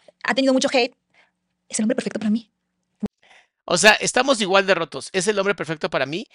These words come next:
Speaker 2: Siento que no va de la mano. O sea, no sé ustedes cómo lo vean, pero yo siento que no va de la mano. O sea, hasta me preocupa que hay mucha gente que es así. O sea,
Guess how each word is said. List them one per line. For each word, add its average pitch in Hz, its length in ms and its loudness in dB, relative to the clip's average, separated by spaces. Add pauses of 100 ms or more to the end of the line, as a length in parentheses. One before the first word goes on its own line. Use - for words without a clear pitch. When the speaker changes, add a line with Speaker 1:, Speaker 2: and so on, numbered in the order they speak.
(220)
Speaker 2:
Siento 285 420 -4
que 196 140 2
no 151 220 -2
va 220 100 -2
de 233 100 0
la 165 120 -4
mano. 131 340 -6
O 107 300 -16
sea, 196 160 -4
no 233 120 -8
sé 262 140 -8
ustedes 220 400 -4
cómo 190 200 -10
lo 156 100 -6
vean, 139 180 -8
pero 127 300 -12 (720)
yo 226 100 -10
siento 269 260 -8
que 233 140 -6
no 220 100 -2
va 240 80 -2
de 247 80 0
la 180 80 -2
mano. 151 320 -8 (680)
O - 60 -20
sea, - 120 -6
hasta - 200 -2
me 208 100 -6
preocupa - 460 -6
que - 240 -10 (520)
hay 214 140 0
mucha 311 320 -2
gente - 320 -6
que 156 100 -12
es 139 60 -10
así. 147 280 -12
O 147 40 -12
sea, - 200 -6